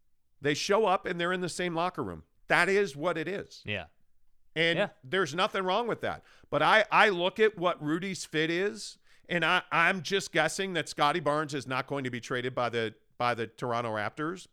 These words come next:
Speaker 1: That'd be shocking to me.
Speaker 2: Yeah.
Speaker 1: But there's two names on that roster that make a lot of sense. Gary Trent Junior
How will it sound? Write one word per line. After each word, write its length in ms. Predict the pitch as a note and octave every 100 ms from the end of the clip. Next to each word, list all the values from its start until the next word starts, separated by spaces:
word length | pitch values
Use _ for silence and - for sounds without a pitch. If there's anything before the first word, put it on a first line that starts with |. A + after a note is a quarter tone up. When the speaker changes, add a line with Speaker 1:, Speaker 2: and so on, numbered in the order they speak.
| _
Speaker 1:
That'd 240 | D3 D3
be 80 | C3+
shocking 460 | - A2+ G2 F2+
to 100 | E2 E2+
me. 200 | G#2+ G2+
Speaker 2:
Yeah. 160 | D#2+ - _ _ _
Speaker 1:
But 260 | D#3+ D3+ -
there's 300 | F3 D#3+ -
two 240 | D3+ A3
names 420 | G#3+ F#3 F#3 G3 E3
on 200 | C#3+ D#3+
that 200 | E3 E3+
roster 400 | C#3+ B2 B2+ E3+
that 140 | D3+ D3+
make 180 | D3+
a 60 | D3
lot 240 | B2 B2
of 40 | C3+
sense. 400 | - F3 - -
Gary 260 | G2 A#2 D3
Trent 280 | - F#3 F3
Junior 480 | C3+ B2+ A#2+ C3+